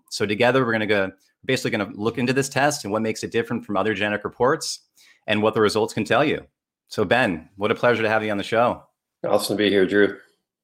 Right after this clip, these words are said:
Speaker 1: So there's lots of genetic reports out there, these programs online that you can put in your genetic data and get a whole printout of what's going on with your genes. Why did you develop Stratagene? What is so, you know, important about it? What is so good about it?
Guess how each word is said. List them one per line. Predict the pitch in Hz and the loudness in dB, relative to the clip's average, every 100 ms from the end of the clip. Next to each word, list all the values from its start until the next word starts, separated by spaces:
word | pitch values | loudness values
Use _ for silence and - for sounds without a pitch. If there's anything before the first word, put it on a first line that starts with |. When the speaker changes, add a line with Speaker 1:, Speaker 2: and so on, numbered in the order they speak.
| - - - - - | -20 -20 -20 -20 -4
Speaker 1:
So | - 151 | 4 4
there's | 139 165 175 | 4 0 2
lots | 208 196 185 | 2 2 0
of | 139 | -4
genetic | 127 135 127 120 - 117 | -2 0 0 -2 -8 -8
reports | 107 - 107 - | -8 -4 -6 -2
out | 107 101 | 0 0
there, | 104 101 95 | 0 0 -2
these | 87 | -8
programs | - 127 117 110 107 107 | -2 2 2 0 -2 -2
online | 104 98 98 101 98 | -2 0 0 0 -2
that | 92 | -6
you | 85 | -10
can | 85 | -12
put | 85 104 | -10 -6
in | 101 | -6
your | 92 | -6
genetic | 87 92 92 87 | -8 -6 -6 -4
data | 98 95 95 95 | -2 0 2 0
and | 87 | -2
get | 82 | -4
a | 82 | -4
whole | 87 95 82 - _ _ _ _ _ - | -2 -4 -4 -10 _ _ _ _ _ -8
printout | - 120 110 101 | -4 0 2 2
of | 87 | 0
what's | 95 - | -4 -2
going | 101 | -2
on | 95 90 | -2 -4
with | 92 | -8
your | |
genes. | 85 110 110 104 - - - - - | -6 -2 -2 -2 -6 -12 -20 -20 -6
Why | 117 139 196 | 2 4 6
did | 202 127 | 4 2
you | 143 | -2
develop | 127 110 107 107 | 0 0 0 -2
Stratagene? | - - 95 95 85 82 76 78 | -6 -2 -2 -2 -6 -8 -8 -6
What | 104 | -4
is | 127 - | -4 -2
so, | 120 110 98 - _ _ _ | 0 0 -2 -10 _ _ _
you | 95 | -12
know, | 85 | -10
important | 82 - 123 110 98 | -12 -8 -6 -4 2
about | 98 95 | 2 2
it? | 95 | 0
What | 104 | -4
is | - | -6
so | 110 | -6
good | 98 98 | -4 -2
about | 92 90 85 | 0 2 2
it? | 85 | -2